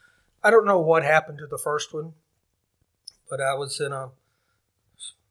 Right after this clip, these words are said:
state, another state one time giving this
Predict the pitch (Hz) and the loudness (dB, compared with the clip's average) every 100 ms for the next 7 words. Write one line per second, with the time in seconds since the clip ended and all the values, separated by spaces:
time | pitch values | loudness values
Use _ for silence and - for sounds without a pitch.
0 | - - - 135 135 _ _ _ _ _ | -14 -10 -8 -8 -10 _ _ _ _ _
1 | _ - 131 135 135 - 135 139 - 131 | _ -10 -8 -6 -8 -8 -10 -10 -14 -16
2 | 131 131 135 131 127 131 135 131 127 120 | -12 -10 -10 -14 -18 -16 -16 -16 -12 -8
3 | - | -8